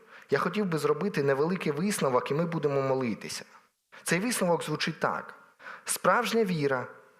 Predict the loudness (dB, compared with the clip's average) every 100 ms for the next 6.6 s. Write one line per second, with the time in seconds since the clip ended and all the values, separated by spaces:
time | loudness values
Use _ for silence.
0 | _ _ -2 2 2 2 2 2 2 0
1 | 0 -2 0 -2 0 2 4 2 2 0
2 | 0 -2 0 -2 0 2 2 -2 -8 -14
3 | -20 _ _ 0 2 4 4 2 2 2
4 | 2 2 0 0 2 2 0 0 0 0
5 | -2 -8 -18 -20 _ 0 0 0 0 0
6 | 2 2 2 2 -2 -8